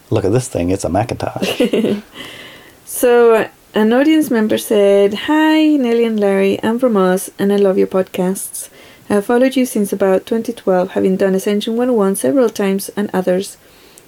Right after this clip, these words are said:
Speaker 2: Love that Larry is on board, hearing his perspective, and the bear story was great.
Speaker 1: <laughs>
Speaker 2: Twenty-two has been one of my favorite numbers most of my life, and over the last few years, I see it regularly. Thank you so much for the affirmation when I see it.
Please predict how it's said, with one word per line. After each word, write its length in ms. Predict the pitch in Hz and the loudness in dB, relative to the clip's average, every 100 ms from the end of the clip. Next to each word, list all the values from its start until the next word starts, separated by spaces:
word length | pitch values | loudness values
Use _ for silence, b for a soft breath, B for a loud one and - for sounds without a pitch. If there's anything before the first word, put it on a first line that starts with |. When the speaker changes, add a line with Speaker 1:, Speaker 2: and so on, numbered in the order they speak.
| - | -4
Speaker 2:
Love 240 | 233 240 | -2 0
that 160 | 262 - | -2 0
Larry 240 | 214 208 | 2 2
is 100 | 202 | 2
on 160 | 220 240 | 0 -2
board, 220 | 220 196 | 2 0
hearing 340 | - 214 208 214 | 0 0 0 0
his 160 | 202 - | -4 -4
perspective, 720 | 202 196 - 262 - 208 202 B B B B | -4 -2 -2 -4 0 0 0 B B B B
and 120 | 214 208 | -2 0
the 60 | |
bear 240 | 202 262 330 | 2 2 0
story 340 | - 196 185 | 0 2 2
was 140 | 185 185 | 0 -4
great. 420 | - 208 180 - - | -4 0 0 -4 -8
Speaker 1:
<laughs> 600 | - 135 143 - - _ | 0 0 0 -4 -20 _
Speaker 2:
Twenty-two 500 | 233 233 254 277 311 294 | -4 -4 0 2 2 2
has 120 | 226 | -2
been 160 | 226 202 | 0 0
one 160 | 202 | 2
of 60 | 208 | 2
my 140 | 196 | 0
favorite 420 | 196 214 220 247 196 | 0 0 0 0 0
numbers 400 | 196 190 196 202 | 0 2 0 0
most 200 | 202 220 | -4 -4
of 100 | 214 | -4
my 140 | 208 | -2
life, 320 | 202 180 190 - - | 0 2 0 -4 -4
and 160 | 190 | -2
over 200 | - 208 | 0 0
the 60 | 240 247 | 2 0
last 140 | 254 | -2
few 100 | 254 | -2
years, 300 | 226 190 196 - | 2 2 0 -2
I 120 | 190 | -2
see 240 | 190 - 220 | -2 -2 0
it 100 | 185 | 0
regularly. 640 | 202 208 202 190 185 202 202 B B B B | 0 -2 0 0 0 -2 -4 B B B B
Thank 180 | - 233 | -4 -2
you 60 | 220 | -2
so 160 | 214 | -2
much 240 | 196 196 - | 0 -2 -2
for 100 | 196 | 0
the 100 | 196 | 0
affirmation 540 | 190 208 240 269 269 | 0 0 0 0 -2
when 140 | 240 214 | -2 0
I 100 | 202 | -2
see 220 | - 185 | -2 -6
it. 260 | 185 - | -6 -10